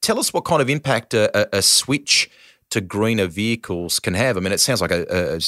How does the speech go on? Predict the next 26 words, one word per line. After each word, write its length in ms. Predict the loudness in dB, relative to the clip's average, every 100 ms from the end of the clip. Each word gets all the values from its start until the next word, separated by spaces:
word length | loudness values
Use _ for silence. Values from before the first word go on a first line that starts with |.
| -6 -6
an 100 | 0
obvious 360 | 2 2 0 -2
question 540 | 0 -2 0 -2 -6 -4
to 220 | 0 4
ask, 500 | 4 2 2 -2 -2 -16 -20 -4
but 160 | 0 2
I 40 |
mean, 160 | 2 0
taking 320 | 0 0 0
into 180 | 0 0
account 240 | 0 0
the 140 | 2 2
average 280 | 2 -2
number 240 | 0 2 0
of 120 | 0
kilometres 640 | -2 0 2 2 4 2
that, 220 | 2 0 2
that 100 | 2
a 20 |
rideshare 800 | 4 4 4 2 0 0 0 0
vehicle 540 | 0 0 0 -2 -6
travels 760 | -6 -2 0 0 -2 0 0 0 -2
each 300 | -4 -2 -2
year, 100 | -2
that's, 320 | -2 0 0
it's 460 | 0 0 2 2 0